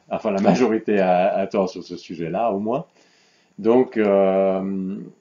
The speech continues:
donc d'une façon ou d'une autre, euh, euh, le peuple a, a parfois tort.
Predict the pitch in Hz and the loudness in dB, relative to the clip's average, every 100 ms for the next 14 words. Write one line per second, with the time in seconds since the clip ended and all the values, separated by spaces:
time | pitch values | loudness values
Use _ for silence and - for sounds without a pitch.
0 | - - _ - 135 110 98 87 113 131 | -20 -20 _ -20 -10 -4 -4 -4 -2 0
1 | 127 123 104 98 104 147 135 - 87 87 | 0 0 0 0 0 0 -2 -4 -4 -2
2 | 82 80 82 85 - _ _ _ _ _ | -2 -4 -8 -10 -14 _ _ _ _ _
3 | _ - 104 95 92 92 90 95 95 90 | _ -10 -6 -4 -2 -2 -2 -4 -4 -6
4 | - 120 - 95 78 78 78 80 50 - | -4 -6 0 2 4 2 2 0 -4 -6
5 | 85 - 95 - 95 - - | -6 -4 -4 -2 -6 -6 -14